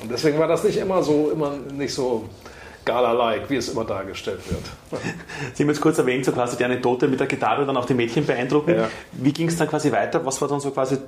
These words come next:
Speaker 2: der erste, die Ha-, die ersten Erfolge, die ersten Herausforderungen auf dem Weg dann
Speaker 1: Naja,
Speaker 2: den
Speaker 1: ich hab,
Speaker 2: eigenen Weg zu finden quasi?
Speaker 1: ich hab dann mit relativ jung, als ich,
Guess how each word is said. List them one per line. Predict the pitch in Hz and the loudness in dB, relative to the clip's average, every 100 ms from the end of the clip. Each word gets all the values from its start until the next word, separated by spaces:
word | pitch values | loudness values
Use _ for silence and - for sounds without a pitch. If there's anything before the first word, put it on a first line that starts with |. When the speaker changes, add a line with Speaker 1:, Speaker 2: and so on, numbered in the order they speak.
| - - | -6 0
Speaker 2:
der | 123 | 2
erste, | 117 - 143 135 135 - - - | 2 2 2 2 -2 -14 -12 0
die | 131 | 2
Ha-, | 120 113 - | 2 0 2
die | 123 | 4
ersten | 123 127 | 4 2
Erfolge, | 127 131 143 | 2 2 2
die | 143 | 0
ersten | 127 131 | 0 0
Herausforderungen | 117 107 120 143 135 139 143 143 - - - - | 2 0 0 0 2 4 2 0 -6 -18 -12 -6
auf | 117 | -2
dem | 139 120 | 0 2
Weg | 120 - | 2 2
dann | 135 135 - - - - - - - - | -2 -2 -6 -18 -20 -20 -20 -20 -14 -2
Speaker 1:
Naja, | 143 160 160 | 0 2 2
Speaker 2:
den | |
Speaker 1:
ich | 131 | 2
hab, | 120 | 2
Speaker 2:
eigenen | 135 131 | 2 0
Weg | 131 | -2
zu | |
finden | 135 143 143 | 0 0 0
quasi? | 131 135 | 0 2
Speaker 1:
ich | 156 | 2
hab | 151 | 2
dann | 170 151 147 135 | 2 2 2 0
mit | 123 | 0
relativ | - 123 151 139 | 2 2 2 0
jung, | 113 151 156 151 | 2 2 2 0
als | 139 | -4
ich, | 117 - | -6 -8